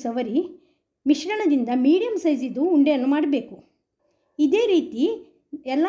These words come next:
ಹಿಟ್ಟಿನಿಂದ ಈ ಥರದಲ್ಲಿ ಉಂಡೆ ತಯಾರು ಮಾಡಿ ಇಲ್ಲಿ ಇಟ್ಟಿದ್ದೇನೆ. ಒಂದು ಕಾರ್ನಿದು ಬುಟ್ಟ ಹಾಗೂ ಎರಡು ಆಲೂಗಡ್ಡೆಯಿಂದ ಒಂದು ಹದಿನೈದು ಉಂಡೆಯನ್ನು ತಯಾರಿಸಬಹುದು. ನೆಕ್ಸ್ಟ್ ಈಗ ಈ ಬೋಂಡಕ್ಕೆ ಹೊರಗಿದು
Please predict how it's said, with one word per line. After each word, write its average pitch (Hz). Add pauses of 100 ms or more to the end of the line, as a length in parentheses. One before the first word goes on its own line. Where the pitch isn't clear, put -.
(100)
ಹಿಟ್ಟಿನಿಂದ 294 (300)
ಈ 277
ಥರದಲ್ಲಿ 247
ಉಂಡೆ 294
ತಯಾರು 247
ಮಾಡಿ 220
ಇಲ್ಲಿ 226
ಇಟ್ಟಿದ್ದೇನೆ. 226 (840)
ಒಂದು 339 (100)
ಕಾರ್ನಿದು 294
ಬುಟ್ಟ - (320)
ಹಾಗೂ 294 (120)
ಎರಡು 320 (120)
ಆಲೂಗಡ್ಡೆಯಿಂದ 233 (280)
ಒಂದು 294
ಹದಿನೈದು 311
ಉಂಡೆಯನ್ನು 262 (100)
ತಯಾರಿಸಬಹುದು. 247 (960)
ನೆಕ್ಸ್ಟ್ 330
ಈಗ 214 (140)
ಈ 285 (120)
ಬೋಂಡಕ್ಕೆ 285 (100)
ಹೊರಗಿದು 311